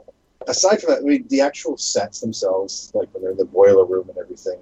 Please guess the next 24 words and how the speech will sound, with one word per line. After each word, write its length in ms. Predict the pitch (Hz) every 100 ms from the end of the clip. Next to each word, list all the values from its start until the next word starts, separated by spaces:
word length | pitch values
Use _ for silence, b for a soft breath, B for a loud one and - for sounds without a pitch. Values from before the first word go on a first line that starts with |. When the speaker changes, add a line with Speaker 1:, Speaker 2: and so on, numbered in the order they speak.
| 90
Speaker 2:
and 100 | -
you've 200 | _ -
got 180 | 101
it 80 | 101 -
upside 440 | 107 - 113 98
down, 280 | 123 113 101
so 140 | -
you 120 | 104 98
see 240 | - 110
what 140 | 101
a 40 | 101
boiler 380 | - 104 123 120
room 180 | 120 117
would 140 | 113
be, 200 | 120 117 B B -
which 140 | 113
is, 120 | 117 123
would 120 | - 123
have 140 | -
a 60 | -
high 260 | 285 -
ceiling 460 | - - 139 - 233
anyway, 320 | - 320 185 214 _ _ - - _ _ -
um, 500 | 113 107 104 101 98